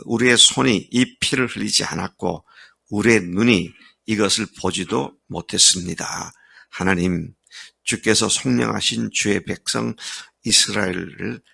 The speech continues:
사해 주시고 무죄한 피를 주의 백성 이스라엘에게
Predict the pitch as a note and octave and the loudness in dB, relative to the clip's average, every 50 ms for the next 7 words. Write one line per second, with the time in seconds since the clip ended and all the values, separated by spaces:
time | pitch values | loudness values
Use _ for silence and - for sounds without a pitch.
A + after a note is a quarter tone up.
0 | _ _ - - - - - - A#2+ A#2 G#2+ G#2+ - - E3 - - - - - | _ _ -2 0 0 2 0 -2 -4 -6 -8 -8 -8 -4 -2 0 0 0 -2 -4
1 | E2 D#2+ F2+ A#2+ D3+ G3 - _ _ - - - - - _ - F#2+ F#2+ G#2+ - | -6 -8 -6 -8 -8 -10 -12 _ _ -18 -18 -16 -18 -14 _ -6 -4 0 2 4
2 | A#2+ A#2+ A#2 A#2+ B2 A#2+ - _ _ _ _ - - - - A2 F#2+ E2+ G#2 B2+ | 6 6 6 4 2 -2 -6 _ _ _ _ 4 4 4 4 2 0 0 0 -2
3 | - - - - - - G#2+ G#2 G2 - - - - - - G2 F#2+ E2 E2 D#2+ | -6 -2 0 2 4 6 6 6 6 6 4 4 4 2 0 0 0 -2 -4 -10
4 | - _ _ _ _ - - - - _ _ - A2 G2+ - - A2 G#2+ G#2 F#2+ | -14 _ _ _ _ -20 -20 -20 -20 _ _ 0 2 2 4 6 6 4 4 4
5 | F#2 F#2 F2 A2+ B2 B2 - | 2 0 0 0 0 0 -2